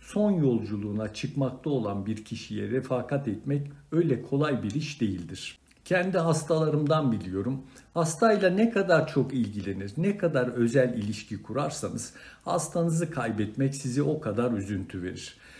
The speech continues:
Sonuç olarak dostlarım, hastama veda ettim. Evden çıkarken kızlarına annelerinin her şeyin farkında olduğunu,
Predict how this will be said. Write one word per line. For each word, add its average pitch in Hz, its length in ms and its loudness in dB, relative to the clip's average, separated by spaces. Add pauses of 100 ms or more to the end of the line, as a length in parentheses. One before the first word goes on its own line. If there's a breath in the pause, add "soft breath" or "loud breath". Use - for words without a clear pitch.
(340 loud breath)
Sonuç 269 440 8
olarak 190 460 8
dostlarım, 123 720 0
hastama 175 580 4
veda 151 380 6
ettim. 101 440 -2 (220)
Evden 175 420 6
çıkarken 156 640 4
kızlarına 131 800 2 (280 loud breath)
annelerinin 185 720 2
her 185 220 4
şeyin 156 360 2
farkında 135 560 2
olduğunu, 95 560 0